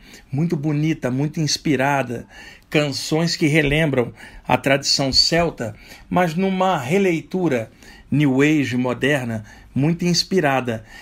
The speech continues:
Espero que vocês gostem. Eu vou retornar a estas coletâneas dos próximos programas. A cada programa eu vou montando uma específica pra vocês ouvintes do programa.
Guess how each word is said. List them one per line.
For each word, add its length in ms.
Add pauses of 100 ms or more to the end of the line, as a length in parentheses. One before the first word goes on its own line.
Espero 440
que 100
vocês 380
gostem. 500 (300)
Eu 100
vou 140
retornar 720 (360)
a 140
estas 420
coletâneas 680
dos 180
próximos 480
programas. 760 (240)
A 120
cada 260
programa 460
eu 40
vou 120
montando 520
uma 360 (320)
específica 800 (380)
pra 100
vocês 460
ouvintes 460
do 100
programa. 600